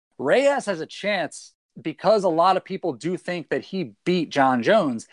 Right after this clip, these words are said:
He has a chance to establish himself as the actual legit champion in this division, which is, that's something that, uh, Jan Blachowicz, he, that he can't do. I mean, I don't think Blachowicz is gonna win this fight, but if he does, that's a devastating blow to the division because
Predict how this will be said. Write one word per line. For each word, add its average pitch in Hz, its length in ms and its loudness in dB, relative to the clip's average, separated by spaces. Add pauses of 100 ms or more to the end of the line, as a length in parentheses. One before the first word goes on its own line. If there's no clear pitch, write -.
(160)
He 220 140 0
has 254 160 2
a 156 40 -10
chance 196 420 -2
to 151 100 -4
establish 165 560 0
himself 131 400 -2
as 131 160 -8
the 135 160 -8
actual 160 600 -2
legit 131 380 -6
champion 170 480 -6
in 117 100 -10
this 101 120 -16
division, 98 400 -12 (300)
which 175 140 -2
is, 185 60 -6
that's 262 220 2
something 220 260 0
that, 180 240 -6
uh, 180 260 0
Jan 175 240 0
Blachowicz, 190 440 -2
he, 160 180 -8
that 165 140 -2
he 180 160 -10
can't 170 340 -10 (180)
do. 120 320 -2
I 117 40 -4
mean, 135 240 -4 (180)
I 226 80 4
don't 320 140 0
think 196 160 -2
Blachowicz 170 280 -2
is 151 120 -12
gonna 160 100 -6
win 156 160 -4
this 139 160 -6
fight, 180 300 2 (520)
but 147 280 -2 (240)
if 165 160 -2
he 269 180 0
does, 180 480 4
that's 208 240 2
a 208 60 -6
devastating 180 640 -8
blow 151 180 -4
to 147 120 -8
the 135 100 -8
division 123 420 -4
because 123 520 -2